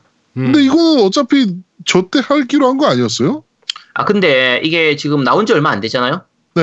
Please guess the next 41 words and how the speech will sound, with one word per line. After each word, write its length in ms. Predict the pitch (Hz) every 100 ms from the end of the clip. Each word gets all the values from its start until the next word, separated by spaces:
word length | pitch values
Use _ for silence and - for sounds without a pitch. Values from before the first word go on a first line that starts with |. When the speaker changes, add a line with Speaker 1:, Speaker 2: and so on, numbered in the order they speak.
| 139
Speaker 3:
그러니까 640 | 95 82 127 123 120 117 -
이게, 260 | 202 214 - - - - -
어, 160 | 151
나-, 180 | 143 -
발매 320 | 180 233 285
자체는 440 | 285 285 294 240 170
며칠 240 | - 220
안 100 | 120
됐고, 540 | 113 - 202 139 98
그, 680 | - 143 135 131 120 110 107
그 160 | - 220
전주부터 800 | 185 160 226 233 240 196 156 -
이에이 340 | 262 285 240
액세스를 680 | 147 - 220 - 175 151 135
사용하시는 500 | 143 139 143 147 127
분들은 720 | 113 110 131 147 143 127 98
이제 300 | 62 107 98
선행 300 | 101 - 226
플레이로 420 | 226 240 220 147 -
조금 280 | 147 180 175
해볼 200 | 170 196
수 140 | 135
있도록 480 | 127 139 - 123 104
돼 80 | 98
있었어요. 400 | - - - 139
Speaker 1:
네, 200 | 147 143
Speaker 2:
열 220 | - 147
시간. 540 | 170 123 - 98 101 104
Speaker 1:
열 140 | 113
시간. 240 | - 110
Speaker 3:
네, 80 | 104
열 80 | 127
시간을 280 | - 147 120
Speaker 1:
네. 60 |
Speaker 3:
플레이할 280 | 117 127 113
수 100 | 110
있도록 260 | 110 104 -
돼 80 | -
있었기 240 | - -
때문에. 480 | 90 101 151 117 85
그래서, 440 | - 156 147 143